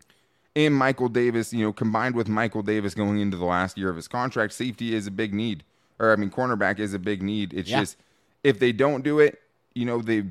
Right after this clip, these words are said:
Speaker 1: could still bring back Bryce Callahan or someone like that, but it's still more of a short-term issue to what could be a long-term problem. First of all, if J C Jackson comes back and isn't what you thought he was, right? And now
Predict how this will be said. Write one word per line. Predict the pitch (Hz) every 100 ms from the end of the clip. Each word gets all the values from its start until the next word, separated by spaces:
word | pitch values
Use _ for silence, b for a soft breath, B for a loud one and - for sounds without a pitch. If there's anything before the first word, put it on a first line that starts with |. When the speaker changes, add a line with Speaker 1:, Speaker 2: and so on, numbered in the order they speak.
| -
Speaker 1:
could | 113 98
still | - 135
bring | 104 120 117
back | 110 107
Bryce | 104 98 -
Callahan | 107 104 107 104
or | 87
someone | 87 101 98
like | 95 87
that, | 113 113
but | 113
it's | 101
still | - 127 120
more | 113 113 117
of | 107
a |
short-term | 101 - 113 107 - 113 107 104 92 - _ _ _ _
issue | 160 156 139 131
to | - 127
what | 117 117
could | - 123
be | 117 117
a |
long-term | 104 104 110 104 113 101
problem. | 107 104 98 92
First | - 135 131
of | 117
all, | 110
if | 101
J | 90 107
C | 107
Jackson | 98 95 92 92
comes | 92 82
back | 78 85
and | 82
isn't | 107 104
what | 92
you | 92
thought | 87 92 92
he |
was, | 85 87 90 - b b b
right? | 95 98 92
And | 101
now | 120 123